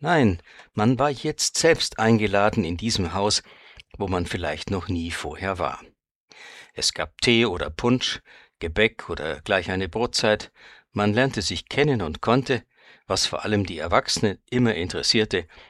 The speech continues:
die Einrichtung begutachten und sehen, wie die anderen so ausgestattet waren.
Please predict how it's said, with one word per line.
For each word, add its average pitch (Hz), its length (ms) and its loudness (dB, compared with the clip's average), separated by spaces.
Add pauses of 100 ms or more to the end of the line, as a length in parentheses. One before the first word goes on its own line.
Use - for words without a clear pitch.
(300)
die - 160 -6
Einrichtung 90 640 2
begutachten 101 720 -2
und 82 100 -4
sehen, 95 320 -2 (300)
wie 113 100 2
die 110 180 2
anderen 80 420 -2
so 101 220 -4
ausgestattet - 760 -6
waren. - 320 -10